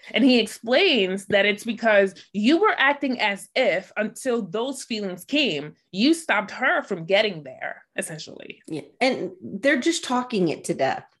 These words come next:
Speaker 2: They're talking too much.
Speaker 1: Mm-hmm.
Speaker 2: Like,
Speaker 1: I was
Speaker 2: why
Speaker 1: just
Speaker 2: would
Speaker 1: like,
Speaker 2: you say to her, "Are
Speaker 1: "Jesus."
Speaker 2: you com-," like, if you're doing the kiss goodnight, she'll tell you if she's uncomfortable with it, but it sounds like they talked about it and it came, you know what I mean?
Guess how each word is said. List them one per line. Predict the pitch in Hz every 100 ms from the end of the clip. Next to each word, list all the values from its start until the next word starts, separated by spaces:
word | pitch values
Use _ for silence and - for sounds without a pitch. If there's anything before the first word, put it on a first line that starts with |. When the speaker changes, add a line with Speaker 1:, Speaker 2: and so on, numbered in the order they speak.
| _
Speaker 2:
They're | 214
talking | 214 233 226 185 180
too | 139
much. | 120 - - - _ _
Speaker 1:
Mm-hmm. | 226 220 220 196 208
Speaker 2:
Like, | 220 226
Speaker 1:
I |
was | 254 240
Speaker 2:
why |
Speaker 1:
just | 262 311
Speaker 2:
would | -
Speaker 1:
like, |
Speaker 2:
you | 302
say | 294 277
to | 262
her, | 240 208
"Are | - 185
Speaker 1:
"Jesus." | 196
Speaker 2:
you | 190
com-," | 220 196 196
like, | 202 196 _ _ -
if | 220
you're | 262
doing | 233 349 381
the | 349
kiss | 285 294 277
goodnight, | 262 240 285 285 240 - _ _ _ -
she'll | - 370 466
tell | 508 453 427
you | 330 240
if | 185
she's | - 180
uncomfortable | 170 185 156 175 175 156
with | 170 170
it, | 254
but | 240
it | 226 -
sounds | - 311 339 302
like | 285 254 247 180
they | 175 202
talked | 247 247 254 254
about | 190 170 160 156 151
it | 156 160 -
and | 165
it | 156
came, | - 170 175 -
you | 202
know | 196
what | 196
I | 190
mean? | 190 190 208